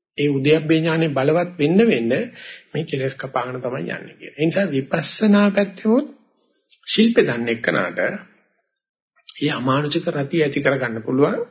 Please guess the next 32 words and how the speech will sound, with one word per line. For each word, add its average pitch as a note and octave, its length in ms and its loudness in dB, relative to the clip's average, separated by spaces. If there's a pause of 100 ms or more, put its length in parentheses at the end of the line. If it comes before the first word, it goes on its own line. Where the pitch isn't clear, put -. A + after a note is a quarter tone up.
(360)
ඒ D#3+ 180 4 (220)
රතිය C#3 340 0
ඇති D3 260 2
කරගන්න F#3 440 4 (220)
ඕනෙම F#3 460 6 (560)
අර D3+ 180 -4
හිතේ C#3+ 440 -2
දරත C3 440 -2
ගති, G2 360 -8 (1080)
පරිලාහ C#3+ 540 2 (100)
ගති, G#2 360 -4 (180)
දවිලි C3+ 380 2
තවිලි A2+ 320 0
කියලා G#2 220 -6
මේකට G#2 220 -10
අපි G2 140 -10
සිංහලෙන් A2+ 460 -8
කියන්නේ. D3 320 -6
නැත්නම් D3+ 280 -4
හිතේ C3+ 300 0
ලීනත්ව C#3 460 -2
භාවය - 300 -6
ඉදිරියට E3+ 440 -4
යන්න F#3+ 200 2
එපා C3 380 0
වෙනවා. E2 300 -16 (460)
ඔය D3 240 -6
නිකන් D3 400 -2 (280)
හුලංගිය C3+ 600 -4 (320)
ටයර් B2 300 -4
එකක් A#2 260 -8
වාගේ, G#2 360 -6